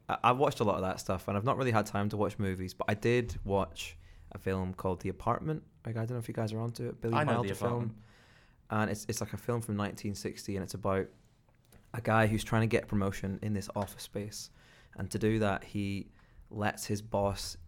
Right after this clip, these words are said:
Speaker 1: have his apartment so he can conduct affairs. But his boss ends up having an affair with the woman he loves, and it puts this weird kind of love triangle relationship dilemma involved, and it's amazing, and it floored me, and I love it to bits.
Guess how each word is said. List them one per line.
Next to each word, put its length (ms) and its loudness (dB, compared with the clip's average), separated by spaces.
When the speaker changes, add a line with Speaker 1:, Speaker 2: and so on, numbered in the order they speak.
Speaker 1:
have 300 2
his 180 -2
apartment 520 -2
so 100 -4
he 60 -4
can 140 -8
conduct 380 -2
affairs. 580 -6
But 300 -2
his 160 -6
boss 320 2
ends 160 -2
up 80 -4
having 220 0
an 80 -2
affair 300 0
with 120 -4
the 60 -8
woman 200 2
he 100 0
loves, 380 -4
and 120 -4
it 80 -8
puts 240 -8
this 120 -6
weird 440 -2
kind 240 -4
of 220 -6
love 400 -4
triangle 580 -2
relationship 640 -4
dilemma 400 -4
involved, 400 -4
and 100 -2
it's 140 -8
amazing, 840 -6
and 140 -2
it 200 -8
floored 380 -4
me, 120 -8
and 100 -2
I 20 -4
love 180 -4
it 100 -6
to 60 -10
bits. 340 -12